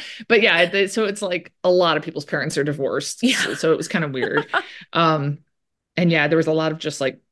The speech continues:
Speaker 1: semi meant to be poetic, the secret, talking
Speaker 2: Oh,
Speaker 1: about
Speaker 2: gosh.
Speaker 1: the secret. Yeah. So anyway,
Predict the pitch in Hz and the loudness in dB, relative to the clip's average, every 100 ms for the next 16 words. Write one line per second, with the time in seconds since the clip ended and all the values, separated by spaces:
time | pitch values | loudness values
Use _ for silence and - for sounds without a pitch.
0 | _ - - - - 156 151 151 151 147 | _ -10 -8 -6 -4 -2 -2 -2 -2 -2
1 | 139 135 147 131 - 151 - 139 139 135 | -4 -4 -6 -8 -4 -4 -4 -4 -2 -4
2 | 135 - - - - - - - - - | -6 -12 -10 -8 -10 -8 -8 -8 -16 -20
3 | - - - 175 - 135 131 131 127 139 | -16 -14 -4 -2 0 0 0 -2 -4 -4
4 | - - - 113 - - 160 135 110 170 | -6 -8 -6 -4 -4 -4 0 2 0 -2
5 | - - 180 196 185 151 160 | -8 0 4 4 4 2 2